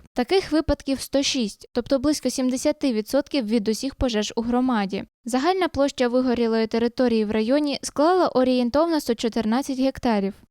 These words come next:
Фахівці зазначають, у дев'яносто п'яти відсотках випадків пожежі виникають через потрапляння малокалорійного джерела запалювання на горючий матеріал. Саме тому в громаді регулярно проводять профілактичні рейди,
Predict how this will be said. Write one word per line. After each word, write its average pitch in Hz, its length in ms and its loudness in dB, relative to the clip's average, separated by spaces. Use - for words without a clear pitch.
Фахівці 269 480 -4
зазначають, 311 840 0
у 240 80 0
дев'яносто 285 560 0
п'яти 302 360 0
відсотках 226 520 -4
випадків 294 520 -2
пожежі 320 460 2
виникають 262 500 0
через 247 220 0
потрапляння 254 680 -2
малокалорійного 240 880 0
джерела 226 480 0
запалювання 208 920 -2
на 233 100 2
горючий 240 420 2
матеріал. 247 640 2
Саме 403 300 2
тому 277 340 2
в 330 40 -2
громаді 269 500 2
регулярно 247 540 2
проводять 240 460 0
профілактичні 240 840 0
рейди, 214 480 2